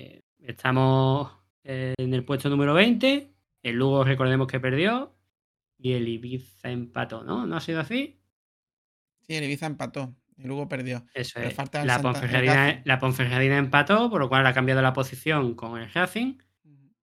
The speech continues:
Speaker 1: Y ahora, en vez de estar a ocho, estamos a nueve. Tenemos veintidós puntos y en la Ponferradina tiene veintiocho.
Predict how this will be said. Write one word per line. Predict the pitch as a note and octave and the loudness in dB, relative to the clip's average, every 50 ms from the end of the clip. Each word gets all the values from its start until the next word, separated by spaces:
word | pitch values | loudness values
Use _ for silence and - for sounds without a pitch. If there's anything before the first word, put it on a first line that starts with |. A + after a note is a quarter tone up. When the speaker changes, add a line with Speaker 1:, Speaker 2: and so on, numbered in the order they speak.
| _ _ | _ _
Speaker 1:
Y | - C#3 C3 C3 C3 C3 | -4 -2 0 2 2 2
ahora, | B2+ B2+ C3 C3+ C#3+ C#3+ | 4 4 4 4 4 2
en | C#3 | 2
vez | C3+ C#3 C#3 | 2 2 0
de | C#3+ C#3 | 0 -2
estar | C#3 - - D3+ D3 D3 D3 | -2 -2 2 4 4 4 6
a | D3 C#3+ C#3+ C#3+ C#3 C#3 C#3 C#3 C#3 C#3 C#3 C#3 C#3+ | 4 4 4 4 2 2 2 0 0 0 -2 0 0
ocho, | E3+ F#3 F3+ - - A#3 | 0 -2 -2 -4 -8 -8
estamos | A#3+ G#3 - E3+ C#3 B2 A#2 A#2 A2+ | -8 -6 -4 -4 -4 -4 -4 -6 -6
a | A2+ | -8
nueve. | A2+ A2+ A2+ A2+ A#2 - G3+ - _ _ _ _ _ _ _ _ _ _ _ _ | -10 -12 -14 -14 -12 -14 -14 -14 _ _ _ _ _ _ _ _ _ _ _ _
Tenemos | A#2+ A#2 B2 B2+ B2+ | -8 -4 -2 0 0
veintidós | C#3 C3 C3 C#3 C#3+ C#3+ C3+ | 0 0 0 0 0 0 0
puntos | - G3+ G#3+ G3+ G3+ B3 B3+ C4 C4 - | 0 0 0 0 2 0 0 0 0 0
y | C#3+ C3 | 0 0
en | B2+ | 2
la | B2+ B2 | 2 0
Ponferradina | B2+ B2 B2+ - B2 A#2+ B2+ B2 A#2+ B2+ B2+ C3 C#3+ | 0 -2 -6 -6 -8 -6 -6 -4 -2 0 0 0 0
tiene | C#3+ C#3+ C3 B2+ | -2 -2 -2 -2
veintiocho. | B2 A#2 A2+ G#2 - G#2+ - - _ _ _ | -4 -4 -8 -10 -14 -18 -20 -20 _ _ _